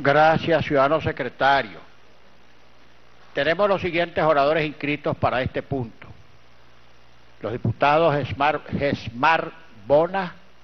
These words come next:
Rafael Rodríguez, George Abur e Ismael León.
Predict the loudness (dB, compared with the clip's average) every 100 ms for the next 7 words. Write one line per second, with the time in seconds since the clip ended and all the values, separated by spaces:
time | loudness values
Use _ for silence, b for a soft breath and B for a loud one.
0 | -20 -20 -20 -20 -14 -4 -4 -2 -2 -2
1 | -2 -6 -6 -2 -2 -2 -4 -4 -10 -14
2 | -20 -20 -8 -2 -2 0 0 2 -2 -2
3 | -4 -2 -2 -2 -2 -4